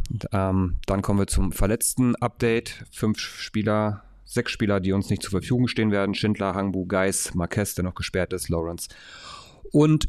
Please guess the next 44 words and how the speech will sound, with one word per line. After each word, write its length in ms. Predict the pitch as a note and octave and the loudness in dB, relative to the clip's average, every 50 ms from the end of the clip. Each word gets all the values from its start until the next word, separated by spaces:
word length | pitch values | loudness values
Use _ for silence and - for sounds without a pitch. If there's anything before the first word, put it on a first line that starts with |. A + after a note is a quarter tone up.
| - - | 2 6
Hofmann. 840 | - - B2+ C3+ C#3 C3+ - A#2+ A2+ G#2 G2+ F#2+ F#2+ F#2+ F2 E2 - - - - - - - | 8 8 8 8 6 4 4 2 4 4 4 2 2 2 2 2 2 2 2 0 -2 -4 -2
Und 140 | - A2 F#2 | -2 0 2
dann 120 | F#2 F#2+ | 2 2
sage 220 | F2+ G2 F#2+ F#2+ F#2 | 2 2 0 0 0
ich 80 | - | 0
herzlich 240 | G2+ F#2 - - G2 | -2 -2 -2 -4 -6
willkommen 420 | G2 - - B2 B2+ C#3 D#3 D3+ - - | -6 -2 0 0 2 2 0 0 -4 -4
zum 160 | - - G2+ | -2 -2 -2
dritten 260 | F2+ A2 B2+ C3 C3+ C3+ | 0 0 0 0 2 2
Mal 200 | B2 A#2 B2 B2 | 2 2 2 2
in 60 | A#2+ | 2
dieser 220 | A#2+ A2 A#2 G#2+ | 2 0 0 0
Woche. 400 | G#2 A2+ A2 A2+ A2+ A2 G#2+ - - - - - - - - | 0 -2 -2 0 -2 -2 -2 -6 -12 -14 -16 -18 -20 -16 -6
Christian 340 | - A2+ - - G2 F#2+ | -4 -4 0 0 0 0
Fjell, 240 | - - G#2+ G#2+ G#2 | 0 0 0 0 2
unser 180 | G2+ F#2+ F#2 F#2 | 0 0 -2 -2
Cheftrainer. 680 | - A#2 G#2+ - - - G#2 G#2 G2+ G2+ G2 - - - - - - - - _ - _ _ _ _ _ - - - - | -2 -2 -2 2 2 2 2 4 2 0 -2 -4 -10 -10 -10 -10 -14 -18 -20 _ -20 _ _ _ _ _ -18 -12 -4 -2
Und 120 | A2+ F#2 | 0 2
ebenfalls 540 | F#2+ G#2 G#2+ G2+ - G2 F#2+ F#2 - - - | 4 4 4 4 4 2 2 2 2 0 2
zum 160 | - A#2 G2 | 4 2 4
dritten 240 | - G#2 G2+ - G2+ | 4 2 2 2 2
Mal 200 | G2 F#2+ F#2+ F#2+ | 2 4 2 2
in 40 | F#2 | 2
dieser 240 | F#2+ F2 F#2+ F2 F2 | 2 2 2 2 2
Woche 200 | F2 E2+ - F#2+ | 2 2 2 0
herzlich 200 | F#2 - F2+ E2+ | 0 0 -2 -2
willkommen 280 | F#2 - G2+ F#2 F#2 | 0 0 2 2 2
an 60 | F2 | 4
alle 120 | F2 F#2 F#2 | 4 2 2
Journalisten. 640 | - F#2+ F#2 F#2 F2+ G2+ G2+ - F#2 G2+ F#2 - - - - - - - - _ - | 2 2 2 2 4 2 2 2 2 0 0 -2 -4 -12 -12 -14 -18 -18 -20 _ -4
Und 160 | - E2 - | -4 -2 0
ihr 80 | F#2+ F2+ | 0 0
könnt 240 | - - F2 - - | 2 0 0 0 0
direkt 420 | F2+ F2 F2+ - - - - - - - _ _ _ _ _ _ _ _ _ - | 0 0 -2 -2 -4 -6 -6 -6 -10 -10 _ _ _ _ _ _ _ _ _ -4
mit 100 | - G2+ | 0 2
den 100 | A2 G#2 | 2 2
Fragen 340 | - - A2+ A2 A2+ A2+ A2+ | 4 4 4 4 6 4 4
beginnen. 340 | G#2+ F#2+ F#2+ F#2+ F#2 E2+ - - - - - - - _ _ _ _ _ - - - - - - - _ - - _ _ _ _ _ _ _ - _ _ _ _ _ _ _ _ - - - - - - _ - | 4 4 4 2 2 0 -2 -4 -8 -8 -10 -16 -20 _ _ _ _ _ -6 -4 -4 -4 -6 -8 -12 _ -20 -20 _ _ _ _ _ _ _ -20 _ _ _ _ _ _ _ _ -20 -20 -20 -20 -20 -20 _ 0
Flo 260 | - - D#3+ D3+ A#2+ | 4 6 8 8 8
vom 300 | G#2 A2+ G2+ G2+ G2 F#2+ | 6 6 6 6 6 6
Frankenfernsehen 680 | - - - G2+ G2+ - F#2 G2+ F#2+ G2 F2 F2 E2+ - | 6 6 6 4 2 4 4 4 4 4 2 2 2 2
macht 160 | - F#2+ F2 - | 0 0 0 0
den 80 | F2 | 2
Anfang. 320 | E2+ F#2 - - F2+ E2 | 2 0 0 0 -2 -2